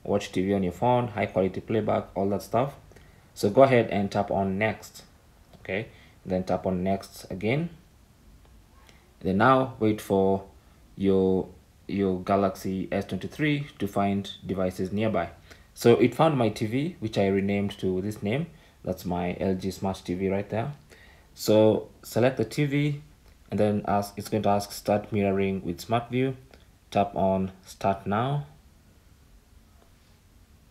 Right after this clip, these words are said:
And it's connecting, so give it a few seconds. And on the T V now, you should see, uh, this pop-up screen. It says,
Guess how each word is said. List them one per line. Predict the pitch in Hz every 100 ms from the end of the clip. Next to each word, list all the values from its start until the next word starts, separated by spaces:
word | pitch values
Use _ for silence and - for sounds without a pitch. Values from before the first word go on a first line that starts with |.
| _ _ _ - - - - - - -
And | 85
it's | 90
connecting, | - 101 117 151 151
so | - 90
give | 87 98
it | 95
a | 92
few | -
seconds. | 92 110 110 139 143 147 - - _ - - - - -
And | 101 104 104
on | 104
the | 98
T | - 170
V | 131 120
now, | 131 156 139 135 -
you |
should | 101 131 123
see, | - 110 107 107 - - - -
uh, | 98 101
this | 98 98
pop-up | - 101 - -
screen. | - - 113 90 -
It | 98
says, | - 101 98 98